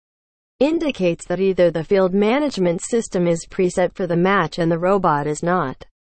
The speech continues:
connected yet, or it's during a match and the corresponding robot is bypassed, has lost connectivity, or the E-stop was pressed.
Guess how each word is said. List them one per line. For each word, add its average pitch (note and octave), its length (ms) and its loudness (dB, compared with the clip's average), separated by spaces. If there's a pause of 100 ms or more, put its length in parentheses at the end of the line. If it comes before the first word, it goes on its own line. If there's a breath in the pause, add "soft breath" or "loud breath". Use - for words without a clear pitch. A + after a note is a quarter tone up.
(440)
connected A#3 580 0
yet, D3 300 -2 (240)
or G3+ 220 4
it's - 180 -2
during D#3 340 0
a C#3+ 60 -2
match F3+ 420 0
and E3+ 140 0
the F3 60 -2
corresponding A3+ 880 0
robot E3+ 600 0 (440)
is G3 160 -2
bypassed, D3+ 800 -2 (220)
has E3+ 240 -2
lost F#3+ 380 2
connectivity, A3+ 840 0
or D3+ 140 0
the E3+ 240 -2
E-stop E3 640 -2
was D#3+ 200 -2
pressed. D3+ 580 -4